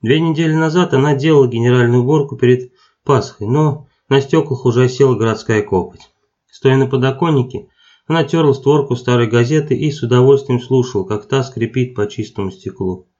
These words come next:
То ли солнечные лучи были виноваты, то ли весенний воздух, то ли приятная работа, но Элеонора вдруг поймала себя на том, что напевает какой-то простенький мотив.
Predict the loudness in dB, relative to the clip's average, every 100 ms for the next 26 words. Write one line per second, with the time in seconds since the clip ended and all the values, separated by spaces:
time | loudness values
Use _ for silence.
0 | _ _ _ _ -6 -4 -4 -2 -2 -2
1 | -4 -4 -4 -4 -6 -4 -2 0 0 2
2 | 0 0 -4 -4 -2 -2 -2 -4 -4 -2
3 | -2 -2 -2 -4 -6 _ _ _ 0 0
4 | 4 2 2 0 -2 -2 0 0 0 0
5 | 0 2 2 2 2 2 2 2 2 2
6 | 4 0 0 0 2 0 0 -2 0 0
7 | 2 2 2 2 -2 0 0 -2 -10 _
8 | _ _ 0 2 2 0 -4 0 -2 -2
9 | -6 -10